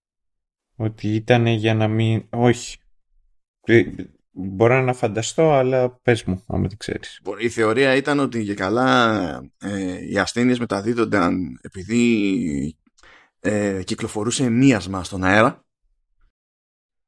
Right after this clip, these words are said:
Speaker 2: Δηλαδή, πώς να σου πω, είχαν πιάσει λίγο ένα concept, αλλά το εφα-, το εφάρμοζαν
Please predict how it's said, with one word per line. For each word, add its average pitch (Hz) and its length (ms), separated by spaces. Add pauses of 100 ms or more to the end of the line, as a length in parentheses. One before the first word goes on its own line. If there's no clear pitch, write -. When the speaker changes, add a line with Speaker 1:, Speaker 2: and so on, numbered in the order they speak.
(180)
Speaker 2:
Δηλαδή, 113 280
πώς 131 120
να 123 60
σου 110 100
πω, 113 100
είχαν 127 260
πιάσει 147 320
λίγο 120 260
ένα 117 300
concept, 117 400 (320)
αλλά 113 280
το 123 120 (760)
εφα-, 120 560
το 107 80
εφάρμοζαν 151 600